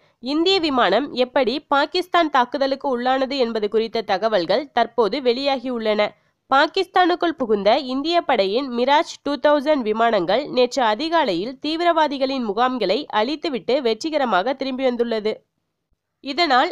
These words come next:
ஆத்திரமடைந்த பாகிஸ்தான் ஜம்மு காஷ்மீர் எல்லையில் தனது எஃப் சிக்ஸ்டீன் படை விமானங்களுடன் வானில் வட்டமடிக்க விட்டு இந்தியாவை வெறுப்பேற்றியது. இந்திய எல்லைக்குள் புகுந்து வருவதற்கு மூன்று எஃப் சிக்ஸ்டீன் விமானங்கள் முயற்சி செய்துள்ளது.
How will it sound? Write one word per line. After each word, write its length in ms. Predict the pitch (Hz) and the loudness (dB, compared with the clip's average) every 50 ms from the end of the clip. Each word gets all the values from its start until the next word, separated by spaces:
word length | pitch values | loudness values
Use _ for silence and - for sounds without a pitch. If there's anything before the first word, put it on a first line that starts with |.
| - - | -2 0
ஆத்திரமடைந்த 680 | - 247 311 320 - 392 392 339 359 339 330 302 269 262 | 0 2 2 2 0 0 0 0 0 0 0 -2 -4 -4
பாகிஸ்தான் 760 | 269 - 226 226 226 - 262 254 - - 220 233 294 320 269 214 | -2 -2 -2 -2 -4 -6 -10 -10 -6 -4 -2 -2 -2 -4 -4 -4
ஜம்மு 240 | 247 240 254 294 359 | -2 -2 -2 -4 -4
காஷ்மீர் 420 | 359 370 359 349 - - 330 330 285 | -4 -2 -2 -2 -2 -4 -6 -6 -4
எல்லையில் 460 | 262 220 220 214 180 180 233 311 285 | -6 -4 -4 -4 -4 -6 -8 -8 -8
தனது 320 | - 285 269 254 226 254 | -8 -6 -6 -6 -6 -4
எஃப் 200 | 247 247 247 247 - | -4 -4 -6 -6 -6
சிக்ஸ்டீன் 380 | 370 359 359 - - 370 330 320 | -8 -8 -8 -6 -6 -6 -4 -2
படை 300 | - 247 226 240 285 285 | -2 -2 -2 -2 -4 -4
விமானங்களுடன் 680 | 269 262 254 247 240 233 233 214 180 170 165 196 240 294 | -4 -2 -2 -2 -2 -4 -4 -4 -4 -2 -2 -2 -2 -4
வானில் 600 | 285 220 226 233 254 262 233 233 285 330 311 247 | -4 -4 -2 -2 -2 -2 -2 -4 -6 -6 -6 -4
வட்டமடிக்க 600 | 214 208 208 - - 339 311 330 294 302 - 277 | -4 -6 -4 -4 -4 -4 -4 -4 -6 -6 -6 -6
விட்டு 340 | 240 220 - - 214 285 294 | -6 -6 -6 -6 -6 -4 -4
இந்தியாவை 540 | 269 262 277 277 311 302 247 196 220 285 262 | -6 -6 -6 -6 -4 -2 -2 -2 -4 -4 -4
வெறுப்பேற்றியது. 720 | 240 233 247 240 - 247 240 - - 233 214 202 185 208 - - _ _ _ _ _ | -6 -6 -6 -6 -6 -8 -8 -8 -6 -6 -6 -4 -4 -6 -8 -10 _ _ _ _ _
இந்திய 400 | - 240 277 320 349 359 403 403 392 | -10 -6 -4 -2 0 0 0 0 0
எல்லைக்குள் 520 | 359 302 247 247 254 254 240 - 302 294 | -2 -2 -2 -4 -4 -4 -4 -4 -6 -6
புகுந்து 320 | - - 233 269 269 294 294 | -6 -8 -8 -6 -4 -4 -2
வருவதற்கு 640 | 277 240 226 220 190 190 175 160 156 208 262 320 | -2 -2 -2 -4 -4 -4 -6 -4 -2 -2 -2 -2
மூன்று 500 | 269 247 262 269 240 190 214 285 330 262 | -2 -4 -4 -4 -4 -4 -4 -6 -6 -4
எஃப் 240 | 233 226 226 - - - | -4 -6 -6 -6 -6 -8
சிக்ஸ்டீன் 400 | 339 330 - - 359 349 302 247 220 | -8 -8 -8 -6 -4 -4 -2 -2 -2
விமானங்கள் 500 | 220 247 254 254 233 190 170 208 285 311 | -2 -2 -2 -2 -2 -2 -2 -2 -2 -4
முயற்சி 460 | 262 254 277 294 320 302 - 339 320 - | -4 -6 -6 -6 -6 -6 -6 -6 -6 -4
செய்துள்ளது. 560 | 294 247 240 214 233 220 220 214 202 214 208 | -4 -4 -4 -4 -6 -4 -4 -4 -4 -4 -6